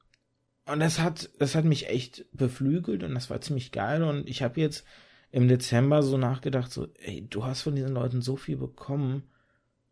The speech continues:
in irgendeiner Form musst du auch was zurückgeben.“ Und das ist jetzt so wieder ein guter Vorsatz für zweitausendzwanzig bei mir.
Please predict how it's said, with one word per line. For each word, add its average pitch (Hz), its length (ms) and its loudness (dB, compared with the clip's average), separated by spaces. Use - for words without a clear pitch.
in 127 100 -4
irgendeiner 143 320 0
Form 127 240 -2
musst 127 200 -4
du - 40 -8
auch 110 160 -8
was 117 220 -6
zurückgeben.“ 120 580 -6
Und 110 220 -10
das 139 160 2
ist 156 100 -2
jetzt 147 220 -2
so 120 180 0
wieder 120 180 0
ein 113 120 -2
guter 113 240 0
Vorsatz 113 480 -4
für - 120 -14
zweitausendzwanzig 107 880 -8
bei - 120 -4
mir. 147 300 -2